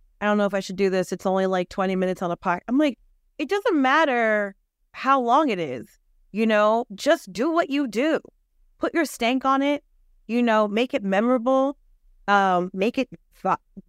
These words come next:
viral if you want." Like, what, you have the power. So go ahead and do it. And so, um, that really is the place, uh, I not only start from, but the place I live, because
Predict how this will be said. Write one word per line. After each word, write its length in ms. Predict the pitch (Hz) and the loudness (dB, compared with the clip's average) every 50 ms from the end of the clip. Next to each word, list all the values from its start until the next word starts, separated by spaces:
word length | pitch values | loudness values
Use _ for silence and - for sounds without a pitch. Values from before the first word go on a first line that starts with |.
| _ _ | _ _
viral 460 | - 175 196 294 311 330 359 349 349 | -4 -2 0 2 2 2 2 0 0
if 100 | 349 - | 0 0
you 80 | 339 330 | -2 -2
want." 140 | 330 - - | -2 -2 -2
Like, 140 | 311 294 214 | -4 -6 -4
what, 220 | 214 226 320 - - | -2 -2 -2 -2 -2
you 300 | 269 247 254 330 370 381 | -6 -4 -2 0 0 0
have 260 | 330 311 320 311 247 | 0 0 0 0 0
the 100 | 247 214 | -2 -6
power. 540 | - - 196 180 285 262 185 143 127 104 - _ _ _ _ _ _ _ | -4 -2 0 0 0 0 0 -4 -8 -12 -16 _ _ _ _ _ _ _
So 480 | - - - 247 240 233 226 214 185 - | -10 -2 2 2 4 4 2 0 -4 -4
go 180 | - 247 262 302 | 0 2 2 2
ahead 160 | 320 339 330 | 2 2 0
and 180 | 311 277 254 226 | 0 0 -2 -2
do 220 | - 233 302 320 | -2 -2 -2 0
it. 160 | 247 190 170 175 - | 0 -2 -2 -4 -6
And 120 | 202 208 | -8 -8
so, 440 | - - 226 214 214 214 214 208 202 _ _ _ _ _ _ _ | -6 -2 0 0 2 0 0 -4 -8 _ _ _ _ _ _ _
um, 520 | - 220 220 220 214 214 208 208 208 202 202 - 190 - | -2 0 2 2 2 2 2 0 0 -2 -4 -6 -2 2
that 200 | 240 247 262 - | 2 2 2 2
really 540 | 214 226 240 240 226 233 226 214 202 180 - _ - | 0 0 0 0 0 0 -2 -2 -2 -4 -8 _ -6
is 400 | 220 208 196 196 196 185 175 _ _ | -4 -2 -2 -2 -2 -4 -6 _ _
the 100 | - 190 | -6 -6
place, 440 | 190 - - 196 190 185 185 190 - - _ _ _ _ _ _ _ _ _ - | -6 -4 -2 0 0 0 0 -4 -6 -10 _ _ _ _ _ _ _ _ _ 0
uh, 280 | 185 180 165 170 165 - - - - | 2 2 2 2 0 -4 -6 -6 -2
I 220 | 185 190 190 196 190 | 0 0 2 2 2
not 180 | 190 214 196 208 | 2 2 2 2
only 160 | 208 196 175 | 0 -2 -2
start 300 | - - 196 190 190 190 | -2 0 0 0 0 0
from, 180 | - 185 170 | -2 -2 -2
but 100 | 165 165 | -2 -4
the 80 | - 160 | -6 -8
place 300 | - - 196 196 196 - | -6 -4 -4 -4 -2 -2
I 80 | 196 190 | -2 0
live, 320 | 196 254 311 262 190 - | 2 2 2 2 2 -2
because 420 | - 185 - 208 190 185 175 - | -8 -8 -4 -4 -4 -4 -6 -12